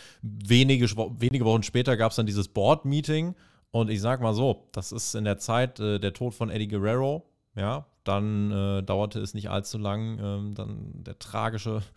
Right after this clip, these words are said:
beziehungsweise unfassbar, äh,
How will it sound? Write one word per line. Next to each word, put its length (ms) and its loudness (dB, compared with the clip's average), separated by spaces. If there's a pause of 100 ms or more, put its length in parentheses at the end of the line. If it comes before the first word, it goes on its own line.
(340)
beziehungsweise 640 -2
unfassbar, 1500 -2
äh, 40 -4